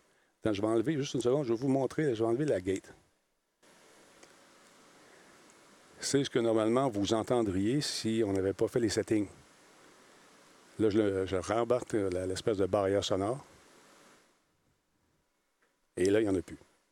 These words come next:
Tu vois, il y en a un petit peu quand je parle. Petite affaire. Un, deux, trois, quatre, cinq, six. Un, deux, trois. On est en train de l'ajuster. Il faut que je parle, donc, euh, je vais raconter toutes sortes d'affaires.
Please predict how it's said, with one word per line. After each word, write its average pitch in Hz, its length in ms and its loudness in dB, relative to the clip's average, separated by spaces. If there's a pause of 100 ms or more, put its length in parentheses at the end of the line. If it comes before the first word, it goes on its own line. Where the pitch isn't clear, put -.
(120)
Tu 110 80 -4
vois, 113 100 2 (240)
il - 60 -4
y - 20 0
en 113 60 2
a - 20 4
un 120 60 2
petit - 100 -4
peu 160 120 -4
quand 135 180 -4
je 120 80 -4
parle. 131 180 -8 (400)
Petite - 260 -10
affaire. 139 380 2 (2250)
Un, 110 180 0
deux, 104 160 0
trois, 131 360 2
quatre, 120 280 0
cinq, 110 220 0
six. - 380 -2 (160)
Un, 113 160 2
deux, 104 160 2
trois. 131 360 0 (1800)
On 98 80 -2
est 95 100 -2
en 101 80 2
train 117 140 4
de 113 60 2
l'ajuster. 98 340 2
Il 175 80 0
faut - 120 -8
que 117 120 2
je - 100 -4
parle, 131 540 2
donc, 110 300 2
euh, 101 120 2
je 92 140 -4
vais 104 160 2
raconter 110 460 0
toutes - 80 -6
sortes 110 140 2
d'affaires. 120 260 -2